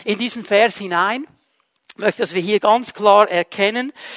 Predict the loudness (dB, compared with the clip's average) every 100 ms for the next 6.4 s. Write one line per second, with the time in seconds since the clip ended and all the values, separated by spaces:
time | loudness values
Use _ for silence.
0 | -10 -6 -6 -8 0 4 4 4 -4 2
1 | 4 6 4 -2 -10 0 0 0 0 2
2 | 2 -2 -10 -20 _ -4 -2 -4 -4 -2
3 | 6 6 6 0 -6 -4 -4 -6 -12 -10
4 | -10 -12 -14 -16 -16 -20 -4 0 0 -2
5 | -4 -12 -12 -6 -2 -2 -4 _ -4 -4
6 | -2 -6 -6 -10